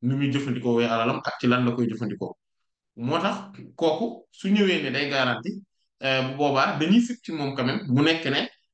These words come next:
euh, li muy garanti dafa jege lool nit alalam toll. Parce que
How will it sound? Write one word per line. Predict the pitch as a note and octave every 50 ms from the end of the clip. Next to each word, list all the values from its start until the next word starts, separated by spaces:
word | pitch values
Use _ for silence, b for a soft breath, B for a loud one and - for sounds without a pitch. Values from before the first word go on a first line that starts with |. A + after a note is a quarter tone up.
| _ -
euh, | C#3+ C#3 C#3 C3+ C3+ C3+ C3+ C3+ C3+ C3+ C3+ C#3
li | C#3+ E3 F#3+
muy | A3 A#3+ A#3+ -
garanti | F#3 F#3+ F3+ F3 E3 D3 - - D#3+ G#3 G#3+ - _ -
dafa | A#2 C3+ C3+ D3+ D#3+ D3
jege | F3 F3+ F3+ F3+
lool | F3+ F#3 G3+ G#3+ A3 G3 E3 C#3+ C#3+ - - _ _ _ _ _ _ _ _ _ _ _ _ _ _ _ _ _ -
nit | C#3 D3 E3 F3 E3 - -
alalam | D#3+ D#3+ D3+ D3 B2+ B2 B2
toll. | B2+ A2+ G#2+ G2+ - - _ _ _ _ _ _ _ _ _ _ _ _ _ _ _ _ _ _ _ _ _ _ _ _ _ -
Parce | G3 G3 G3
que | G3+